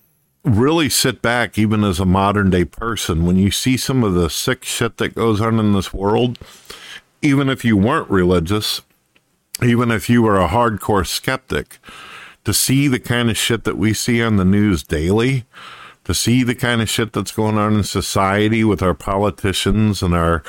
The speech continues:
these environmentalists and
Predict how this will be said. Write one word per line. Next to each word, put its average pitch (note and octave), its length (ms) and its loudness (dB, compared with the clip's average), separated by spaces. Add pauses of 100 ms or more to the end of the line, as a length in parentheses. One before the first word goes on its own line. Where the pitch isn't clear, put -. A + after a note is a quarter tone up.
(420)
these F#2 220 2
environmentalists G#2 1400 0
and F2 220 0